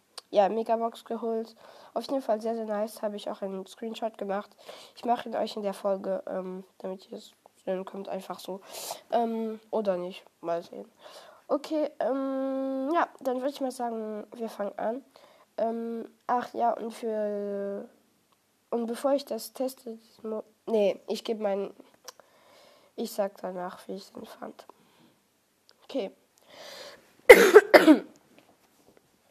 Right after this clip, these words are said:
Ich bin mit einer, mit einem Edgar und einem Bass. Also der,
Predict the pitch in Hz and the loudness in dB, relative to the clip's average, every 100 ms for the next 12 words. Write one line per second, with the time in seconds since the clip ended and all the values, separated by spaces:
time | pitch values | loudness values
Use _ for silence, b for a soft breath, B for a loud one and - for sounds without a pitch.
0 | _ - _ _ _ _ _ _ _ _ | _ -20 _ _ _ _ _ _ _ _
1 | _ B B B B - 262 233 240 240 | _ B B B B -10 -6 -2 -2 0
2 | 220 233 214 - _ _ _ - 226 214 | 0 0 0 -4 _ _ _ -8 -4 0
3 | - 220 202 - 247 - 277 - 262 240 | 2 2 0 -2 -4 0 0 2 0 -2
4 | 214 196 190 180 - - _ _ _ _ | -2 -2 -2 -2 -6 -18 _ _ _ _
5 | _ _ _ _ _ _ B B B B | _ _ _ _ _ _ B B B B
6 | B - 233 208 214 220 | B -2 -2 -2 -4 -6